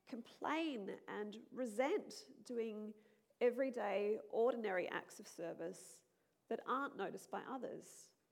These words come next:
You know, doing the dishes, playing with the kids,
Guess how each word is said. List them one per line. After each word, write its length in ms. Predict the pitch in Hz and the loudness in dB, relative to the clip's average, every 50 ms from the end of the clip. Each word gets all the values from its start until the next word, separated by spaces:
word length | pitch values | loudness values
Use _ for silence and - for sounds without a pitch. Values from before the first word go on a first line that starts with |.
| _ _ _ _ _ _ _ _ _ _ _ _ _ _ _ _ _ _ _ _ _ _ | _ _ _ _ _ _ _ _ _ _ _ _ _ _ _ _ _ _ _ _ _ _
You 80 | - 220 | -6 -4
know, 220 | 190 185 180 185 185 185 - | -2 -2 -2 -4 -6 -8 -6
doing 260 | - 220 208 220 240 240 | 0 0 2 2 2 0
the 80 | 254 | 0
dishes, 720 | 233 277 311 - - 269 220 175 180 175 - - - - - - - - - _ _ _ _ _ _ _ _ _ _ | 0 0 -2 0 0 0 2 2 0 -2 -4 -8 -10 -12 -14 -18 -20 -20 -20 _ _ _ _ _ _ _ _ _ _
playing 240 | - - 214 247 | -4 -2 -2 -2
with 120 | 240 262 254 | -2 -2 -2
the 80 | 311 | -4
kids, 640 | 294 - - 330 370 320 208 185 - - - - - | -4 -2 0 0 0 0 -2 -4 -8 -14 -16 -16 -18